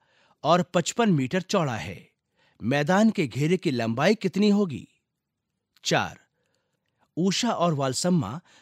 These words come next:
दौड़ लगा रही हैं। उषा भीतरी गोले में दौड़ रही है, वालसम्मा बाहरी गोले में दौड़ रही है। वालसम्मा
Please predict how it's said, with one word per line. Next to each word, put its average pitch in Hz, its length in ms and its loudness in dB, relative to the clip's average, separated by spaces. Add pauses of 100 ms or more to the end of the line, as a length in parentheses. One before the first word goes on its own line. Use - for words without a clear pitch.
(140)
दौड़ 180 320 0
लगा 156 280 -2
रही 131 260 0
हैं। - 340 -10 (580)
उषा 202 440 0 (240)
भीतरी 185 480 -2
गोले 143 280 2
में 180 140 2
दौड़ 175 200 0
रही 147 280 -2
है, 98 320 -10 (340)
वालसम्मा 147 680 0 (440)
बाहरी 151 460 0
गोले 135 300 -2
में 160 200 0
दौड़ 170 200 2
रही 127 280 -4
है। 92 340 -14 (1200)
वालसम्मा 160 720 0